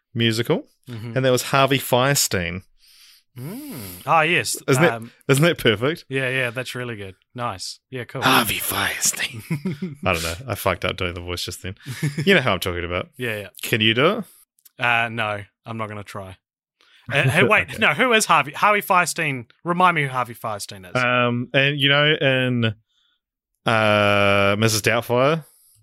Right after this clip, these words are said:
Speaker 2: Oh. <laughs> A movie I haven't seen in
Speaker 1: Okay,
Speaker 2: fifteen
Speaker 1: wait, let me
Speaker 2: years.
Speaker 1: find,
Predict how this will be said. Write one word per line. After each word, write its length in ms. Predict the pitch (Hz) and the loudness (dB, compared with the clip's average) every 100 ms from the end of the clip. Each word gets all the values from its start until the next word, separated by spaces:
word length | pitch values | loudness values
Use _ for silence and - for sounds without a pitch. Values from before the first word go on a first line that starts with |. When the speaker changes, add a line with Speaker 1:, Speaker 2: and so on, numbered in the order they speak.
| _ _ _ _ | _ _ _ _
Speaker 2:
Oh. 280 | 123 101 87 - _ _ _ _ _ | -10 -10 -10 -20 _ _ _ _ _
<laughs> 1120 | 92 - - - 220 - _ _ - - - | -20 -20 -12 -4 -4 -4 _ _ -14 -14 -6
A 100 | 131 | -4
movie 320 | 139 143 131 127 | 2 2 2 2
I 120 | 131 | 0
haven't 280 | 135 120 127 | -2 -6 -4
seen 280 | 127 120 | -2 -2
in 360 | 113 113 131 175 _ _ _ _ - - | -4 -8 -12 -18 _ _ _ _ -12 -2
Speaker 1:
Okay, 160 | 104 | 0
Speaker 2:
fifteen 160 | 95 90 | 2 2
Speaker 1:
wait, 140 | 90 104 | 0 0
let 80 | |
me 60 | 107 | 0
Speaker 2:
years. 100 | 104 | 0
Speaker 1:
find, 360 | - 95 92 | 0 0 0